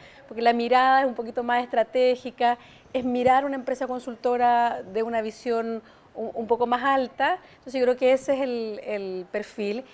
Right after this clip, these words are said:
Y bueno, alguien que está en una consultora, que siente que tiene desafíos todavía por cumplir, que siente que quiere aprender cosas nuevas,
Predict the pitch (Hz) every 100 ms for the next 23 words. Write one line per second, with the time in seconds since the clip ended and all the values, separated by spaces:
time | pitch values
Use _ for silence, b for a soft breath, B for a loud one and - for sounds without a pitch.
0 | B B - 285 466 294 247 269 285 262
1 | - 262 302 302 302 294 294 254 294 277
2 | 277 269 262 247 254 254 233 240 240 226
3 | 226 214 - 277 277 262 247 240 240 -
4 | 226 - 254 262 254 247 B B - 233
5 | 262 240 233 226 240 233 233 233 220 214
6 | 208 220 262 285 285 262 262 254 262 262
7 | 254 240 233